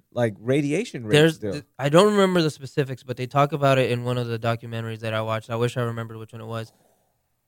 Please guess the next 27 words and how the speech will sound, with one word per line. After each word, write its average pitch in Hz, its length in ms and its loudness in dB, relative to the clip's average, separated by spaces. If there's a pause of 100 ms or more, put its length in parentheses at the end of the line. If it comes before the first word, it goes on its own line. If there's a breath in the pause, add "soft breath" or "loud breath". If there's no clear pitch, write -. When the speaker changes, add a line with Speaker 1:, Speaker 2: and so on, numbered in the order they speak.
(120)
Speaker 2:
But 131 160 4
there's 147 200 6
a 143 60 6
s-, 123 140 0 (580)
people 175 260 8
go 151 280 10
because 127 400 0
it's, 120 280 -12
like, 117 220 -4
fascinating 127 560 2
because 123 240 -4
the 123 80 -8
city's 135 320 4
still 139 180 0
intact. 127 460 0 (300)
There's 131 140 0
still, 151 200 6
like, 131 220 6 (120)
Sil-, 139 380 2
uh, 117 460 6
Soviet 131 340 2
Union 123 380 -2
stuff 117 360 -4
all 131 180 4
around 120 240 2
that 110 140 -10
city. 117 380 -2